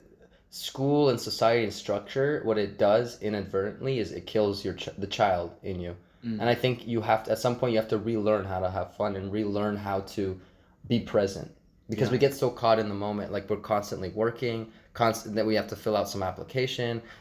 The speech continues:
Speaker 1: Then morning you wake up, you have fucking class, and then
Speaker 2: Yeah.
Speaker 1: by the time it's weekend, you, it's like you have a couple tasks you have to get done, and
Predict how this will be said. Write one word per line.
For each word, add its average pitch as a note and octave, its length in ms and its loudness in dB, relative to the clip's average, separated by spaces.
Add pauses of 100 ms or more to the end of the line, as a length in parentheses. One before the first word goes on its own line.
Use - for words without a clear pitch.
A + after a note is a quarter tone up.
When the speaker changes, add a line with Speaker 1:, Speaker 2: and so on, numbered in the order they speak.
Speaker 1:
Then A2 320 4
morning C3 340 8
you A#2+ 140 0
wake B2 260 6
up, - 80 -4
you A2 80 -2
have G2 100 -8
fucking G#2+ 320 -2
class, A#2+ 440 -4
and G#2+ 120 -2
then A2 280 0
Speaker 2:
Yeah. G2+ 260 -8
Speaker 1:
by B2 160 10
the B2 60 4
time C#3 180 6
it's B2+ 180 -2
weekend, C3 440 2
you, A2 80 0
it's - 180 -6
like B2 140 2
you A#2 100 2
have G2+ 420 2
a - 60 -4
couple C3 240 4
tasks A2+ 460 2
you A#2 60 4
have A2 100 2
to A#2 80 -6
get G#2 180 -2
done, A#2+ 380 2
and G#2 160 -2